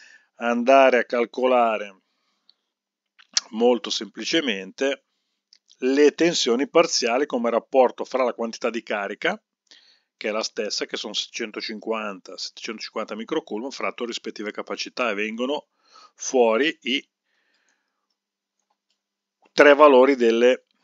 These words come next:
tensioni. Ovviamente, ecco qua vedete, come dicevamo, siccome la quantità di carica è la stessa, ok, sui tre condensatori,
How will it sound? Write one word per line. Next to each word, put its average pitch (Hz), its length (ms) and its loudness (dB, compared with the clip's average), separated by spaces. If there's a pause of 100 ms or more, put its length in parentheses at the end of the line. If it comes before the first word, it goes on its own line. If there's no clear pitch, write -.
(280)
tensioni. 113 760 -2 (340)
Ovviamente, 123 760 -4 (1600)
ecco 120 260 -2
qua 123 180 2
vedete, 110 720 -2 (840)
come 104 220 -10
dicevamo, 101 720 -8 (680)
siccome 110 720 4
la 120 320 4 (520)
quantità 127 580 0
di 113 140 -2
carica 107 400 2
è 101 40 2
la 101 120 -2
stessa, 120 600 -2 (760)
ok, 107 420 -2 (340)
sui 107 300 -4
tre 110 220 -2
condensatori, 107 880 -4